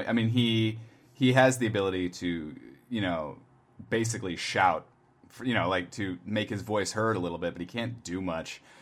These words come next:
You know, it's, it's not his story, it's Archer and Armstrong's story. So it's difficult in the sense that, you know, y-, it's, it's hard to make helpless entertaining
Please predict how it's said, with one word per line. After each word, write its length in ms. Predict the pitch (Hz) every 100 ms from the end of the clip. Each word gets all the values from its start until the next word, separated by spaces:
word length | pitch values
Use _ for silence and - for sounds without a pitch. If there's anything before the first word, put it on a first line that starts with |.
| - -
You 100 | 123
know, 200 | 120 107
it's, 240 | 104 -
it's 180 | 123 117
not 200 | 127 110
his 120 | 104
story, 220 | - 107
it's 80 | 92
Archer 180 | 95 90
and 80 | 90
Armstrong's 340 | 92 92 87
story. 160 | 90 90
So 140 | 117
it's 120 | 117
difficult 460 | 117 135 135 113 101
in 80 | 98
the 80 | 98
sense 360 | - 92 90
that, 380 | - 90 87 - _ _ _ _ _ _ _ _ _ _ _ _ _ _ _ -
you 160 | 139
know, 60 | 127
y-, 200 | 117 120 - _ _ _
it's, 220 | 131 123 117
it's 180 | 127 123
hard 300 | 123 117 117
to 320 | 107 98 95
make 300 | 98 95 -
helpless 480 | 95 92 107 92 85
entertaining 680 | 90 85 95 95 85 78